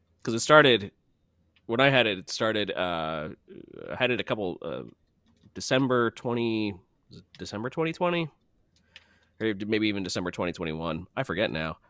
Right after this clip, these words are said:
Uh, the first time I had it, and that was awful. And then, uh, we did everything we can to still stay away from it, stay, you know, keep it away from everybody. And then I caught it when my son started going to school.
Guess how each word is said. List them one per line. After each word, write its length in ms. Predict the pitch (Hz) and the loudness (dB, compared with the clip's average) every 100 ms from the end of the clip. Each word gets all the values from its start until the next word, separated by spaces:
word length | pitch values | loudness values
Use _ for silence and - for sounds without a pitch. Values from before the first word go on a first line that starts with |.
| _ _ - - 95 | _ _ -20 -2 4
Uh, 500 | 101 98 92 87 80 | 6 6 4 2 0
the 80 | |
first 300 | - 170 180 | 4 6 8
time 160 | 135 110 | 6 4
I 100 | 92 | 2
had 260 | 92 82 80 | -2 -4 -4
it, 160 | 73 - _ _ _ _ _ _ _ _ - _ _ _ _ _ _ _ - | -6 -10 _ _ _ _ _ _ _ _ -20 _ _ _ _ _ _ _ -2
and 480 | 104 101 98 90 90 - - | 2 4 2 0 -4 -10 0
that 220 | 110 139 | 6 6
was 160 | 113 95 | 6 2
awful. 540 | 87 85 85 76 - _ _ - | 0 0 -2 -2 -6 _ _ 2
And 260 | 107 107 101 | 2 2 2
then, 500 | 101 95 92 90 - _ _ - | 2 2 -2 -4 -8 _ _ -4
uh, 340 | 90 87 85 85 - | 0 2 0 -2 -6
we 100 | 107 | -2
did 160 | 107 107 | 0 2
everything 320 | 143 156 147 | 4 4 4
we 100 | 135 | 2
can 300 | - 127 120 | 4 4 4
to 80 | 107 | 2
still 220 | - 127 | 0 0
stay 200 | 113 113 | 2 2
away 220 | 107 131 | 4 4
from 180 | 123 117 | 4 0
it, 220 | 117 107 - | 0 -2 -6
stay, 300 | - 113 104 | -4 0 2
you 120 | 104 | 2
know, 320 | 107 101 98 - - _ _ _ _ _ _ _ _ _ - | 0 -2 -4 -8 -20 _ _ _ _ _ _ _ _ _ -4
keep 160 | 127 | 0
it 40 | 117 | 2
away 180 | 117 | 2
from 100 | 101 | 0
everybody. 480 | 110 107 107 104 104 - - _ - | -2 0 -2 -2 -4 -8 -20 _ -2
And 200 | 104 107 | 0 0
then 280 | 104 104 101 | 0 -2 0
I 160 | 82 107 | 0 0
caught 300 | - 120 117 | 2 2 4
it 100 | 98 | 0
when 160 | 110 | 0
my 140 | 107 104 | 0 0
son 280 | - 110 | 0 0
started 360 | 104 107 101 90 | 0 -2 -2 -4
going 260 | 92 90 87 | -6 -6 -6
to 60 | |
school. 420 | - 226 113 76 | -4 0 0 -2